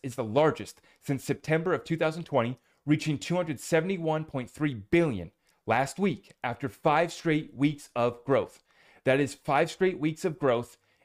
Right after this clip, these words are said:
in regards to dollar-denominated bonds and loans trading at levels not seen since September of two thousand twenty, folks.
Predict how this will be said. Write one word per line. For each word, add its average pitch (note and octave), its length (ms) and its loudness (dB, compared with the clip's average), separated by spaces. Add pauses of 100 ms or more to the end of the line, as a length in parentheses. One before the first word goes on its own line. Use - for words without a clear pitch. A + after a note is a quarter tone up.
in C#3 120 0
regards C3+ 360 2
to C#3+ 160 0
dollar-denominated C3 1200 2
bonds A2+ 480 2
and A2 180 -6
loans A#2+ 360 -2
trading A2+ 480 -4 (480)
at A#2+ 160 2
levels B2+ 260 4
not B2 240 0
seen B2+ 180 -4
since A2+ 260 -8
September B2 440 -4
of A2+ 100 -6
two B2+ 140 -6
thousand A2+ 300 -4
twenty, G#2+ 240 -6
folks. G2 380 -4